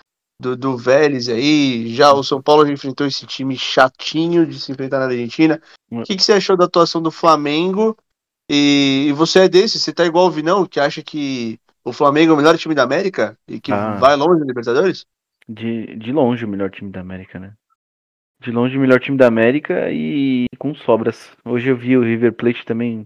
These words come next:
Speaker 2: sofrível contra o Fluminense. Isso só reforça ainda mais a força do Flamengo atual.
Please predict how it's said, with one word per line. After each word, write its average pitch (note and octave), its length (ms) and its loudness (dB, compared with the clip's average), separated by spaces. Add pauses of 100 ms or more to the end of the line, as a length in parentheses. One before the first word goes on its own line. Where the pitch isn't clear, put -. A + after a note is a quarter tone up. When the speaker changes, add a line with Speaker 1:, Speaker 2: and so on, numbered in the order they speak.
Speaker 2:
sofrível A#2+ 560 -8
contra - 280 -18
o - 40 -20
Fluminense. G#2+ 480 -8 (140)
Isso A#2 460 -14 (520)
só B2 80 6
reforça C3+ 520 4
ainda C3 200 2
mais A2+ 340 -2 (240)
a A#2 140 -4
força B2 340 -6
do A#2+ 80 -6
Flamengo A#2+ 460 -2
atual. B2 500 4